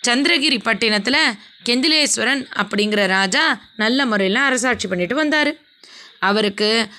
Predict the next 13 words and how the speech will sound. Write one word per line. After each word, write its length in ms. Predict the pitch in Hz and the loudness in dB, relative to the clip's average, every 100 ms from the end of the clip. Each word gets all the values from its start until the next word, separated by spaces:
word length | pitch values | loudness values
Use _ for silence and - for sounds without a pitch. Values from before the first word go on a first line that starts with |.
| - | -14
ரொம்ப 320 | - 190 220 240 | -2 0 2 2
காலம் 680 | 240 233 254 320 302 220 - - | 2 2 2 2 0 -4 -18 -4
குழந்தைகள் 480 | 240 269 269 233 | -2 0 0 2
இல்லாம 440 | 196 190 208 214 302 302 208 - - - 202 | 2 2 0 2 2 0 -2 -12 -20 -4 -2
அவரோட 640 | 214 214 190 190 214 233 - | 0 2 2 2 2 0 -2
குலதெய்வத்தோட 720 | 226 262 277 285 233 208 214 | -2 0 0 0 0 0 0
அருள்னால 580 | 190 185 214 240 220 240 330 247 - - - - - | 2 2 0 2 2 2 2 0 -6 -20 -20 -20 -4
அவருக்கு 560 | 190 202 196 196 262 226 | 0 0 -2 -2 -4 0
காந்தரூபன் 800 | 196 233 269 226 208 240 277 - - - | 0 2 2 2 2 0 -2 -6 -14 -4
அப்படிங்கிற 720 | 208 208 196 190 190 196 214 - - | -2 0 0 0 0 2 0 -4 -8
ஒரு 240 | - 226 - | -2 -2 -2
பையன் 440 | 233 226 190 277 | -2 -2 0 0
பிறந்தான். 440 | 320 320 311 302 | 0 0 0 -2